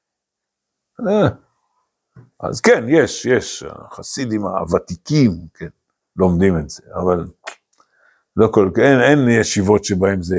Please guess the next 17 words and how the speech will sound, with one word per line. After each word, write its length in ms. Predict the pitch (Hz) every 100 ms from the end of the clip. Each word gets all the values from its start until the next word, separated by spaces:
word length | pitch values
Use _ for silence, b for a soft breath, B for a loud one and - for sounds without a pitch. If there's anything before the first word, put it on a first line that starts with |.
| 82
ממש 400 | 82 92 101 82
נפוץ. 560 | - - 113 101 - - - _ _ _ _ _ _
נו, 500 | 147 170 165 - - _ _ _ _
בחב"ד, 460 | 82 107 143 202 - - _ _ _ _
כן, 240 | 127 165 90 _ _ -
ב-, 280 | 101 110 87
כן, 320 | 120 170 147 87 82
כן, 260 | 131 156 107 92
כן, 260 | 156 151 101
תדעו 300 | 98 104 151
לכם, 440 | 143 165 180 185 - B B B B B -
אה, 320 | 104 98 95 87
אה, 300 | 110 95 92 87
ספרי 720 | - - 107 - 131 196 185
ח-, 260 | - 139 131
ספרי 500 | - 120 139 185 175
חב"ד, 560 | 147 147 147 175 190